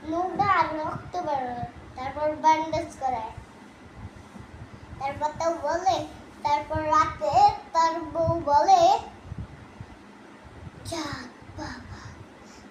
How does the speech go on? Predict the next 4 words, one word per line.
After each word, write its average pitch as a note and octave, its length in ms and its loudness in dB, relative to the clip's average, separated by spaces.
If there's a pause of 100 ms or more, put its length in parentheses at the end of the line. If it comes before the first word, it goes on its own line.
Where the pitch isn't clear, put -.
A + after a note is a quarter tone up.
(120)
যাক D#4 400 -4 (360)
বাঁচা C#4 460 -10 (180)
গেল।" B3 220 -12 (3500)
ব্যান্ডেজ D#4+ 520 -2